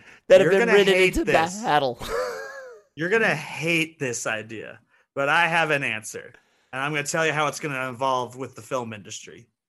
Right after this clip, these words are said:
Speaker 2: Mar-, uh, Marvel's gonna do their multiverse. It's gonna be a huge fucking success.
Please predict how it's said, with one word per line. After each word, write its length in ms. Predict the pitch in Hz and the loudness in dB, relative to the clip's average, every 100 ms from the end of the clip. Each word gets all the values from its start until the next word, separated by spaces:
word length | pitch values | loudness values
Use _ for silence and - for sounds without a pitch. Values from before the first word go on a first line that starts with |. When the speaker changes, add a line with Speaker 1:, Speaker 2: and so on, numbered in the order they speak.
| _ _ _ _ _ _ _ | _ _ _ _ _ _ _
Speaker 2:
Mar-, 240 | 139 160 156 | -2 0 2
uh, 260 | 160 151 | 2 0
Marvel's 480 | 151 165 185 190 185 | 0 2 2 0 -2
gonna 180 | - 170 | -2 -4
do 180 | 156 165 | -2 0
their 460 | 156 151 147 139 - | 2 2 2 -2 -4
multiverse. 680 | 143 139 - 123 117 110 - | -4 -4 -6 -6 -6 -8 -14
It's 100 | 120 | -12
gonna 160 | 147 135 | -10 -8
be 160 | 135 | -8
a 40 | 120 | -8
huge 380 | - 175 156 - | -8 -6 -6 -2
fucking 320 | 180 147 156 | -2 -2 -6
success. 560 | 147 135 - 139 135 | -8 -10 -4 -4 -4